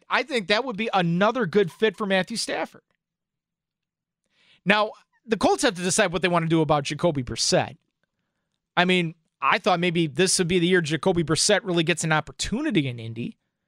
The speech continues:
But instead, they bring in Phillip Rivers, and Phillip Rivers just, age is catching up with the guy. So is Jacoby Brissett the future?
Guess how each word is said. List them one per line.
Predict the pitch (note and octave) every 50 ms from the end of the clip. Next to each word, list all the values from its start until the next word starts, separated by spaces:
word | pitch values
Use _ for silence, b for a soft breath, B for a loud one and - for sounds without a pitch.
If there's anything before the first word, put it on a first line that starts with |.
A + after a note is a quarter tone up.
| _ _ _ _ _ _ _ _ _ _ _ -
But | C3+ A#2+ - F#3 F#3
instead, | G3+ G#3+ F#3 - - F#3 F3+ G#3+ G3+
they | G#3 G#3
bring | F#3+ D#3 E3+ F3+ F#3+ G#3
in | G#3 F#3
Phillip | - G#3 F#3+ F3 D#3+ F3
Rivers, | A#3+ C4 C4 A#3 A3+ A#3 G#3+ - B3
and | B3 B3 B3 D#3+
Phillip | _ - D#4 - F#4 C#4+ -
Rivers | C4 C4 C4 D#4+ D#4 C#4 A3
just, | - - D4 A#3 - - _ _ _ _ _ _ _ _ _ _ _ _ _ _ _ _ _ _ _ _ _ _ _ _ _ _ _ _ - - - _
age | - G3+ C#4 D4+ D4+ C#4
is | A#3 -
catching | - - B3+ B3 - - - C#4
up | B3+ - -
with | F#3 -
the | C#3
guy. | A2 - A#2 - - - - _ _ b b b b b b b b b b b
So | b - A#3 A3 G3+ F3 - b b b b
is | F#3 F3 C#3
Jacoby | - D#3+ D3+ - G#3 G#3+ G3 G3
Brissett | C#3 D#3+ D3+ - B3 C4 - -
the | A#3 F3+
future? | - A#3 A#3+ A3+ F#3 - A#3+ A#3 A#3 A3+ -